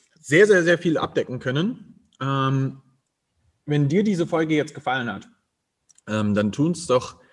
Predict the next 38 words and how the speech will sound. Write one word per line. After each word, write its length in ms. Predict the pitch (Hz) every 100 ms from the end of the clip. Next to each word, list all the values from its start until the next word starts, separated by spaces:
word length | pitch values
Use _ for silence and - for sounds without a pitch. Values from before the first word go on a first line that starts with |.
| _ _
gerne 220 | - 123
den 160 | 139 139
Gefallen, 680 | 131 104 110 123 143 - -
pack 180 | 139 -
das 180 | 143 -
Ding 180 | 143
auf 180 | 135 117
dein 180 | 123 123
Social 320 | 127 127 117
Media, 260 | 113 120 135
teil 260 | - 127
das 160 | 156 143
mit 120 | 107
Menschen, 380 | 110 120 - 143
die 100 | 117
das 160 | 107 -
vielleicht 340 | 107 120 -
hören 260 | 135 131 104
sollten, 460 | 107 131 135 156
wenn 120 | 110
du 100 | 107
so 100 | 104
jemand 300 | 110 107 104
bist, 220 | 107 - 110
der 160 | 101 - - -
auch 140 | -
gerne 200 | - 110
anderen 200 | 95 110
Menschen 300 | 107 104 -
hilft. 280 | 113 135 - - - - - -
Ähm, 540 | 131 131 127 127 - - - _ _ _ _ _ _ _ _ _ _ -
ansonsten, 560 | 139 143 190 - 139
wenn 180 | 120 156
es 180 | - 120
weitere 380 | 127 190 208 180
Fragen 420 | - 120 170 170
dazu 240 | 139 117
gibt, 400 | 101 104 - -